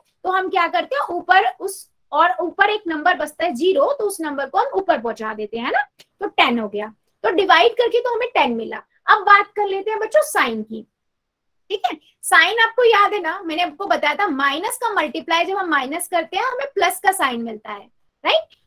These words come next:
तो यही same वाला rule आपका भा-, divide पे भी यूज़ होगा कि minus का डिवाइड minus से करते हैं तो plus का साइन आता है, ठीक है। So कौन सा साइन आएगा आपका, plus का टेन, यानी कि ten। D number option जो आपने किया है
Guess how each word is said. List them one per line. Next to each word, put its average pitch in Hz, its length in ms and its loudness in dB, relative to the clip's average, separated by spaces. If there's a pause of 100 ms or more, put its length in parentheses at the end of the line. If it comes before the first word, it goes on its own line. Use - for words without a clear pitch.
तो 523 80 4
यही 381 340 6
same 440 520 -4
वाला 381 240 4
rule 359 420 -2
आपका 294 360 2
भा-, 262 380 -4
divide 254 420 0
पे 233 80 -2
भी 226 140 -8
यूज़ 226 160 -6
होगा 254 100 -2
कि 359 160 -6
minus 302 400 0
का 453 100 -2
डिवाइड 311 380 0
minus 285 400 -4
से 359 100 -8
करते 302 300 -4
हैं 523 80 -2
तो 698 180 4
plus 285 260 2
का 247 140 -4
साइन 226 300 -10
आता - 240 -20
है, - 60 -20 (500)
ठीक 370 140 -8
है। - 60 6 (300)
So - 100 -10
कौन 320 260 6
सा 392 120 2
साइन 381 320 0
आएगा 370 240 2
आपका, 370 280 0
plus 330 340 0
का 226 120 -6
टेन, 226 260 -8
यानी 247 200 -6
कि 466 120 2 (120)
ten। 233 200 0 (120)
D 349 280 8
number 381 300 4
option 302 420 -2
जो 269 120 -4
आपने 247 320 -6
किया 254 300 -6
है 294 180 -2